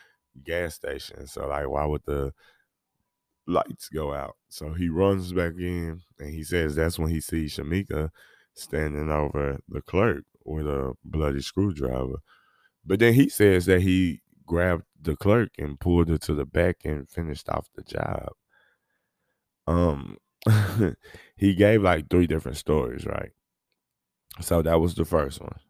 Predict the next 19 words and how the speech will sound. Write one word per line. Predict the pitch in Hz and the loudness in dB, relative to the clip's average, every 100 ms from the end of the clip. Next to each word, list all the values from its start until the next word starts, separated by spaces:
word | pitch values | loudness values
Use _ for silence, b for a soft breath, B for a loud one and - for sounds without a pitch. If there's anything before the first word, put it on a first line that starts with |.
| _ _ b b b - | _ _ b b b -10
The | 73 | -4
second | - 92 101 90 | 2 2 2 -2
one | 78 71 | -2 -2
was | 69 69 69 69 - _ _ _ _ _ | -2 -2 -2 -6 -10 _ _ _ _ _
when | - 78 | -6 -2
he | 78 | 0
walked | 71 78 78 - | 2 2 0 -2
out, | 82 87 87 _ _ _ _ _ _ _ _ _ _ - - | 2 2 2 _ _ _ _ _ _ _ _ _ _ -14 -6
um, | 80 76 71 | -4 -2 -4
he | 80 | -4
ran | 73 80 76 | -2 -2 -2
back | 73 73 87 | -4 -6 -2
in | 95 92 82 76 - | -2 0 -2 -6 -10
and, | 76 78 76 73 71 69 71 _ _ _ _ _ _ _ _ _ _ _ _ _ _ _ - | -8 -6 -4 -6 -8 -10 -12 _ _ _ _ _ _ _ _ _ _ _ _ _ _ _ 0
uh, | 82 76 76 73 67 65 53 _ _ _ _ _ _ _ _ _ _ _ _ _ _ _ _ - | 2 2 -2 -2 -4 -8 -12 _ _ _ _ _ _ _ _ _ _ _ _ _ _ _ _ -8
Shamika | - 80 85 82 82 | -4 -2 -2 0 0
was | 78 76 71 71 71 - B B B _ b b b b b | 2 0 -2 -4 -8 -12 B B B _ b b b b b
stabbing | - - 110 117 78 | -16 0 4 4 0
her. | 71 71 | -4 -12